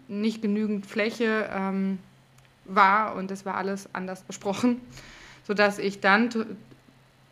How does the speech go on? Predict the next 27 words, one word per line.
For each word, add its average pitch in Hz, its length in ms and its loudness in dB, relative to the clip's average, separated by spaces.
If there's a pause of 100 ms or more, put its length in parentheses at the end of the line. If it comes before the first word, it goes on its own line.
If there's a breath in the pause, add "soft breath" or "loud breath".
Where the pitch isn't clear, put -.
(120)
ähm, 196 760 -2 (220)
aber 202 340 4
auch 214 180 -2
mit 208 140 -2
ihrer 208 240 -4
Stute, 294 400 0
mit 202 340 -6
der 208 160 -6
sie 208 80 -4
seit 196 260 -6
Mai 202 200 0
dann 208 160 -4
zusammenstand, 220 840 0
noch 202 220 -4
mal 196 420 0 (480)
jetzt - 380 -10
am 196 180 2
Sonntag 220 680 2
tatsächlich 202 480 -6
noch 196 160 -6
mal 190 240 -4
in 196 160 -6
einen 190 220 -10
anderen 190 260 -4
Stall 190 300 0
gezogen 196 480 0
bin. 214 380 2